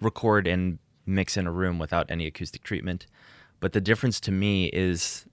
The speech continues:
that peace of mind and the confidence to know what you're listening to is actually what you're listening to, and just having the confidence to say,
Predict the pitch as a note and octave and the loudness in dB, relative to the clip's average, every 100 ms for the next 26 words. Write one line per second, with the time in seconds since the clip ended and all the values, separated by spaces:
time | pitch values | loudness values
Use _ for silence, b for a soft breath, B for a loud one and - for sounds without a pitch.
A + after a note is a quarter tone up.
0 | _ - F#2+ - - C#3+ - A2 G2 G2+ | _ 2 2 2 2 4 4 2 6 8
1 | G#2 G#2+ F#2+ F#2 E2+ F2 F#2 E2+ - - | 8 6 2 2 0 -2 -4 -4 -4 0
2 | F#2 - E2 D#2+ - - - F2+ E2 b | 0 -2 -6 -6 -6 -8 -4 -2 -2 b
3 | b b b b - G#2 B2 C#3 C3+ A#2 | b b b b -4 6 8 10 8 6
4 | G#2 G#2+ - A2 - A2 F#2+ E2 E2+ - | 4 2 2 0 2 2 2 2 0 0
5 | F#2 F2+ F#2+ F#2+ - G2 F#2+ A2+ G#2 A2 | 0 0 0 0 -2 -4 -2 0 0 -2
6 | - _ _ _ _ _ - G2+ G2 G#2+ | -8 _ _ _ _ _ -2 0 2 2
7 | G2 F#2 - F#2+ F#2 F#2 - F2+ F#2+ E2+ | 2 2 2 2 2 -2 -2 -2 0 0